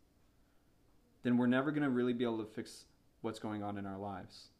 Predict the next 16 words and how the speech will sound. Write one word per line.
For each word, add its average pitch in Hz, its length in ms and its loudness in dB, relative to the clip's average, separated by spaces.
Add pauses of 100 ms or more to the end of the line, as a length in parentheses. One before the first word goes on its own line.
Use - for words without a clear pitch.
(640)
And 120 200 4 (260)
be 151 180 6
not 160 300 6
mistaken, 127 720 -2 (1500)
most 131 460 6
of 147 120 0
these 151 220 2
things 147 260 0
that, 127 300 2
that, 117 260 0 (180)
that 113 200 2
are 107 140 2
being 123 300 4
brought 131 260 2
to - 60 -4
mind, 127 380 2